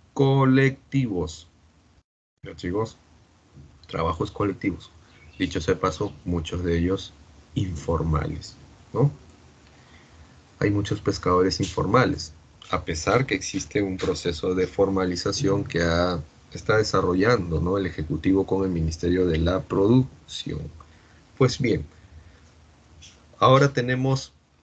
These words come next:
la pesca industrial o de mayor escala. Se realiza desde las cinco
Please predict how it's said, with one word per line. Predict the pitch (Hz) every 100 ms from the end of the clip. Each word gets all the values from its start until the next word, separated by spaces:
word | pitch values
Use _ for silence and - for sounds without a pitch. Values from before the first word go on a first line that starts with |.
| _ -
la | 101 92
pesca | - 127 127 - 127
industrial | 120 98 85 113 110 117 117
o | 110
de | 95 87
mayor | 82 90 101 104 -
escala. | 85 76 - 87 76 - - _ _
Se | - 120 113
realiza | 110 120 156 - 151
desde | 143 113 107
las | 101 92 95
cinco | - 202 190 - -